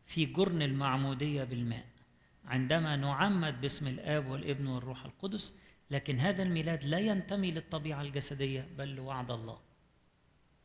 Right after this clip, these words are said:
فالوعد الإلهي ده، الكلمة الإلهية دي، هي اللي بتولدنا في الحياة الجديدة بالمسيح أو في المعمودية. وبيقول: "الميلاد الثاني بالمعمودية يستعلن بقوة الله في هذه الطبيعة الجسدية.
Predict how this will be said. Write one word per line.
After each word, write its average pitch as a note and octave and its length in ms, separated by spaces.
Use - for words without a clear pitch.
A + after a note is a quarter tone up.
فالوعد C#3 720
الإلهي D3 480
ده، D3 140
الكلمة F#3 440
الإلهية D3+ 480
دي، C#3+ 120
هي D#3+ 160
اللي C#3+ 120
بتولدنا C3 760
في - 60
الحياة C3 360
الجديدة B2 560
بالمسيح A#2+ 800
أو C3 100
في - 140
المعمودية. A2+ 680
وبيقول: G#3 320
"الميلاد G#3 380
الثاني A3+ 380
بالمعمودية F3 680
يستعلن D#3+ 680
بقوة F3 420
الله D#3 240
في D3+ 160
هذه C3+ 260
الطبيعة D3 440
الجسدية. C#3 600